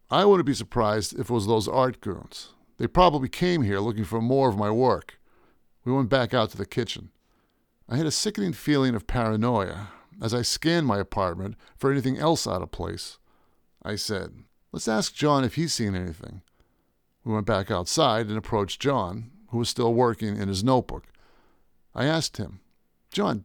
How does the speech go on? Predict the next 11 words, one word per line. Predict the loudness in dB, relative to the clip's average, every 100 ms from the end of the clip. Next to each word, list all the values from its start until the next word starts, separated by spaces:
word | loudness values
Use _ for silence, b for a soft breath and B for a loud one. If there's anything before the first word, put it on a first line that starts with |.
| _
did | -6 -2
you | 0
see | 0 0
two | 0 0
guys | 2 2 2
entering | 0 0 0 2
or | 2
leaving | 2 2 2
the | 0
building | 0 0 0 0
today?" | 0 -2